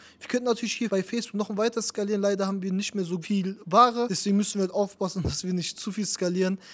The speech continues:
Und da gehen wir halt eher rein mit Influencer Marketing. Bei Influencer Marketing können wir euch nicht genau zeigen, wie wir arbeiten, weil wir halt natürlich, äh, die Leute nicht direkt zeigen können.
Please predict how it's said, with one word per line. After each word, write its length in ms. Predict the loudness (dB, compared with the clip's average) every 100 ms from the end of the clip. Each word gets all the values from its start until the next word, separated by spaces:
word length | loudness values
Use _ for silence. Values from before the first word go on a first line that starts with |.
| -20 -12 -2
Und 260 | -2 0
da 140 | 0 0
gehen 240 | -2 -2
wir 120 | -2
halt 180 | -2 -2
eher 280 | 0 0 0
rein 360 | -2 -2 -2
mit 220 | -2 -4 -2
Influencer 480 | -2 0 -4 -2
Marketing. 520 | -2 -4 -6 -12 -14 -14 _ _
Bei 80 | 2
Influencer 360 | 2 4 4 4
Marketing 400 | 4 2 0 -4
können 220 | -2 0
wir 80 | 2
euch 180 | 0 0
nicht 360 | 2 2 0
genau 180 | 0 0
zeigen, 320 | 0 -2 -2
wie 60 | 0
wir 180 | 2 4
arbeiten, 720 | 4 6 4 2 -2 -2 0
weil 260 | 0 -2
wir 260 | -2 -2 -2
halt 300 | -2 -4 -6
natürlich, 720 | -6 -6 -6 -4 -2 -4 -6
äh, 320 | -6 -4 -4
die 300 | -6 -8 -6
Leute 360 | 0 0 0 -2
nicht 220 | -2 -4
direkt 220 | -6 -6
zeigen 340 | -2 -2 -2 -2
können. 300 | -2 -4